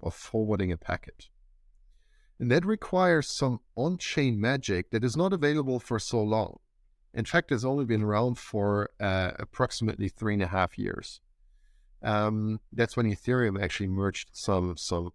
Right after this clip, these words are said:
on-chain capabilities in that allows us to build such things, which is, you know, not long. So when Tor started and through the longest parts of Tor's existence, the underlying technology was not there to build such things. So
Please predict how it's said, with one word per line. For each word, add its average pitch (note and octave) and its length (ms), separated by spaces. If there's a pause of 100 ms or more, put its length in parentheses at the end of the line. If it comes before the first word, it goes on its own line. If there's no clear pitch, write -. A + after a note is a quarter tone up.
on-chain G#2 680
capabilities G#2 920
in F#2+ 180
that F2+ 180
allows F#2+ 360
us F#2 140
to - 140
build F2 220
such - 260
things, - 240
which A#2 160
is, A#2+ 260 (460)
you D#3 100
know, D3 120
not D#3 280
long. D3 360 (560)
So - 180
when B2 220
Tor D3 340
started D3 580
and G#2 260
through B2 140
the A2 140
longest B2 500
parts A#2 400
of - 220
Tor's G2+ 320
existence, F#2+ 800 (560)
the A2 120
underlying A#2 500
technology G#2 640
was G2+ 300
not F#2+ 300
there F#2+ 460
to - 100
build F2+ 240
such - 340
things. - 320
So C#3+ 400